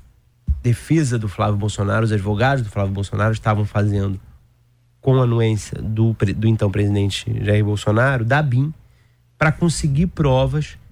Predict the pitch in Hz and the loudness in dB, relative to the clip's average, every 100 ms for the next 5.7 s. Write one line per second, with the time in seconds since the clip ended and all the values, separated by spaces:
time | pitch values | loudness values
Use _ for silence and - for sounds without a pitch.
0 | _ - - 147 143 127 117 120 - 123 | _ -6 0 2 2 2 2 2 0 -2
1 | 127 120 117 127 104 95 - 139 - 196 | 0 0 2 2 2 2 0 0 2 0
2 | 202 143 131 113 - 123 107 107 117 110 | 2 2 2 0 0 0 0 0 0 2
3 | 131 143 147 143 - 135 139 143 135 143 | 0 0 -2 -4 0 0 0 0 -2 0
4 | 127 131 - - _ 117 131 131 135 143 | -2 -6 -14 -20 _ 2 4 4 2 2
5 | 160 123 123 131 127 - 117 | 2 2 2 0 -2 -4 -6